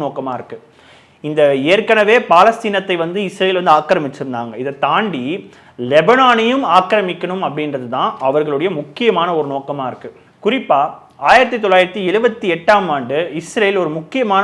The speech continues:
ஒரு ஆபரேஷனை தொடங்குறாங்க. ஆபரேஷன் லிட்டானி அப்படின்றது. அந்த ஒரு ஆபரேஷன்ல வந்து இஸ்ரேலினுடைய அந்த தெற்கு பகுதிகளில் சில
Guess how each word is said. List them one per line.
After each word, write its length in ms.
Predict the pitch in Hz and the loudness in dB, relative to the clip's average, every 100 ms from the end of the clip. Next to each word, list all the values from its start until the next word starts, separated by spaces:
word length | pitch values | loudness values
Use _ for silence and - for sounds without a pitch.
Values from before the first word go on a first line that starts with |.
| 202 | 2
ஒரு 80 | 147 156 | 4 4
ஆபரேஷனை 500 | - 165 - 135 151 139 | 2 -4 -6 -6 -4 -4
தொடங்குறாங்க. 460 | 131 139 127 113 110 _ _ _ _ - | -4 -2 -2 -4 -12 _ _ _ _ 4
ஆபரேஷன் 640 | 175 208 226 196 190 185 226 - _ - | 4 4 2 0 0 -4 -6 -14 _ -6
லிட்டானி 540 | 165 170 220 214 180 175 147 | -6 2 4 4 2 -4 -6
அப்படின்றது. 440 | 151 147 147 127 110 - _ - 175 | -4 -4 -4 -6 -8 -16 _ -2 2
அந்த 160 | 226 233 | 6 6
ஒரு 80 | 214 214 | 8 6
ஆபரேஷன்ல 500 | 262 247 - 202 165 | 4 0 0 0 0
வந்து 220 | 143 127 147 208 160 | 0 -2 -2 -2 -6
இஸ்ரேலினுடைய 680 | - 269 269 240 190 147 151 | -4 2 2 2 -2 -2 0
அந்த 200 | 185 151 147 | 0 -2 -2
தெற்கு 280 | 214 214 269 208 | -2 -2 0 2
பகுதிகளில் 600 | 175 165 143 127 156 - | 2 0 -2 2 2 2
சில 140 | 160 | -2